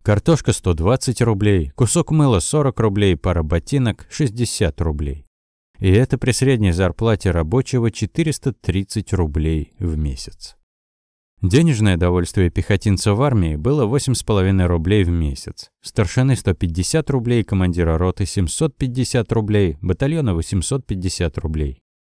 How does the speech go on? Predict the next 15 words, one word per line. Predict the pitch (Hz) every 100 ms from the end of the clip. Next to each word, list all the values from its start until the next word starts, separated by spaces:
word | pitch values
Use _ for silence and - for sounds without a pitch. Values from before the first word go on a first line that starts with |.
| _ -
Командиру | 110 107 110 160 151
полка | 127 104 - 151
полагалось | 95 82 80 104 95 -
тысяча | 143 151 160 156
двести | 101 82 92 -
рублей | 101 82 80 73
в |
месяц. | 73 67 - - - - _ _ _ _ -
Правда, | - 196 180
приплачивали | - - 120 131 - 117 101
премию | - 101 123 110 85
за | 87
уничтожение | 87 82 - 92 101 120 95
вражеской | 85 95 107 - 120 110
техники. | - 131 - 78 82 71